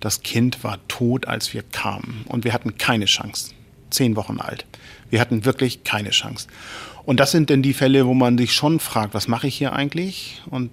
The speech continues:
ich komme immer wieder zu dem Ergebnis, und es ist gut, dass ich's tue, auch wenn ich diese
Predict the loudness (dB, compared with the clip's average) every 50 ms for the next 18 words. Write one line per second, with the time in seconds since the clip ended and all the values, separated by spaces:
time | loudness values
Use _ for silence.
0 | -8 -6 -6 -6 -6 -6 -2 -2 0 0 0 2 2 2 2 0 0 -2 -2 -4
1 | -2 -2 -2 0 -2 -2 -2 -2 -2 -2 -2 -2 -4 -4 -4 -4 -4 -4 -4 -4
2 | -6 -6 -6 -8 -10 -10 -8 -8 -8 -8 -8 -8 -8 -8 -8 -8 -8 -8 -10 -10
3 | -8 -8 -10 -10 -12 -10 -4 -2 -2 -2 0 -2 -2 -2 -4 -4 -4 -2 -2 -2
4 | 0 -2 -2 -2 -4 -6